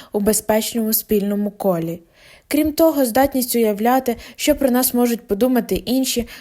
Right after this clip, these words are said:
допомагає нам функціонувати в межах нашої соціальної групи. Ми формуємо розуміння власної ідентичності не лише крізь призму пережитого досвіду, а й намагаючись догадати, що про нас думають і як нас сприймають інші люди.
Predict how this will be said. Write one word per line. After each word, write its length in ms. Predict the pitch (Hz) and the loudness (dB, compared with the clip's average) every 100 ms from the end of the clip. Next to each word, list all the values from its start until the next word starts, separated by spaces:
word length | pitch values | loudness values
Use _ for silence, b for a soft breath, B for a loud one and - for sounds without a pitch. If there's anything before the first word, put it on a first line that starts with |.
| B | B
допомагає 560 | 233 240 262 285 320 285 | -2 0 0 2 2 2
нам 160 | 269 | 0
функціонувати 880 | 254 233 220 214 202 196 214 254 220 | 0 -2 0 -2 -2 2 2 2 0
в 100 | 196 | -2
межах 400 | 214 208 196 - | -2 0 -2 -4
нашої 400 | 214 254 247 226 | -2 -2 0 -2
соціальної 680 | - 202 214 208 214 233 254 | -2 -2 0 2 2 2 0
групи. 500 | 233 202 180 170 180 B B B B | 0 0 -2 -10 -14 B B B B
Ми 100 | 349 | -2
формуємо 480 | 339 277 262 294 240 | 2 4 4 4 4
розуміння 560 | 220 196 220 269 247 | 0 0 0 0 0
власної 560 | 202 214 262 254 233 - | 2 2 2 0 -2 -2
ідентичності 840 | 226 262 269 254 202 185 185 185 185 B B | -2 -2 2 0 0 -6 -6 -8 -8 B B
не 160 | 220 214 | 0 4
лише 300 | 202 202 269 | 4 4 0
крізь 260 | 269 233 - | 2 -2 -2
призму 440 | 220 220 208 208 | 0 2 2 0
пережитого 580 | 202 202 196 202 220 226 | 0 0 -2 -2 0 2
досвіду, 580 | 208 185 175 175 175 175 B B - | 2 0 -2 -6 -8 -10 B B 2
а 60 | |
й 60 | 320 | 4
намагаючись 760 | 277 240 214 240 277 262 214 | 4 2 2 2 2 0 -4
догадати, 600 | 190 208 196 190 214 240 220 | -2 0 0 2 0 0 -4
що 260 | - 285 | 2 0
про 160 | 285 294 | 2 0
нас 220 | 269 240 | 0 0
думають 520 | 196 240 277 262 254 B B | 0 0 2 0 -2 B B
і 120 | 208 220 | -2 2
як 260 | 208 214 | 2 2
нас 180 | 226 226 | 0 0
сприймають 600 | - 208 196 196 208 202 | 0 -2 0 0 -2 -4
інші 360 | - 202 - 233 | -6 -6 -2 -2
люди. 380 | 208 170 165 | 0 -2 -6